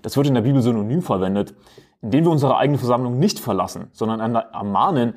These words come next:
und das umso mehr, als ihr den Tag herannahen seht." Wir sollen zur Kirche gehen, ja, die Organisation der Kirche, der örtlichen Kirche, Gemeinde, Versammlung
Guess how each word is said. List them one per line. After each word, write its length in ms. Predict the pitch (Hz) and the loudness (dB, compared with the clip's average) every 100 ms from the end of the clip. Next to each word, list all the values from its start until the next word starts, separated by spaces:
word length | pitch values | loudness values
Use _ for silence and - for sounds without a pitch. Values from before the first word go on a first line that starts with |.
| - - | -10 -14
und 160 | 127 | -4
das 140 | 123 151 | -4 -2
umso 240 | 131 120 | 0 0
mehr, 320 | 110 127 - - | 2 2 0 -4
als 120 | 107 | -8
ihr 80 | 107 | -6
den 120 | 101 | -8
Tag 300 | - 104 - | -6 -6 -4
herannahen 420 | 101 95 135 98 | -4 -2 -2 -2
seht." 200 | 92 90 - - - | -4 -4 -12 -20 -2
Wir 140 | 120 | 2
sollen 280 | 131 135 143 | 4 4 2
zur 120 | 143 | 0
Kirche 300 | 143 135 123 | 0 0 0
gehen, 220 | 123 131 - - - | 0 0 -2 -16 -6
ja, 420 | 110 120 139 139 - _ - | 0 2 2 -2 -12 _ -6
die 120 | 120 107 | -2 2
Organisation 960 | 143 135 135 120 107 - 135 156 196 | 2 2 2 0 -2 -2 2 4 4
der 120 | 151 | 0
Kirche, 400 | 135 143 151 131 | -2 0 0 0
der 200 | 95 104 | -2 -4
örtlichen 640 | 82 143 165 147 151 139 - _ - _ _ - | -4 -4 -2 -2 -2 -4 -10 _ -20 _ _ -4
Kirche, 420 | 151 156 156 143 | 0 2 2 2
Gemeinde, 540 | 120 120 107 139 143 | 0 0 0 2 0
Versammlung 600 | 139 135 117 123 123 123 | 0 0 0 0 0 -4